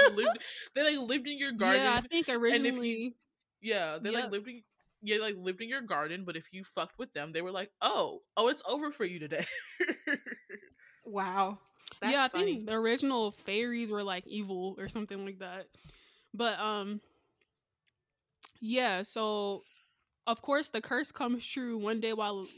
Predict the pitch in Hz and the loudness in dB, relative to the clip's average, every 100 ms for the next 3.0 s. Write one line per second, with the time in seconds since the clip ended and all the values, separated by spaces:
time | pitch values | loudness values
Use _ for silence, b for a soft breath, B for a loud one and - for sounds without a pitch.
0 | - 208 202 190 233 247 214 196 190 202 | -6 -2 -2 0 0 4 4 2 0 0
1 | 196 208 233 226 226 214 214 196 180 196 | 2 2 4 2 2 0 0 -2 -2 -4
2 | 208 208 208 190 185 175 175 190 - - | -2 -2 -2 -2 -4 -8 -8 -8 -8 -12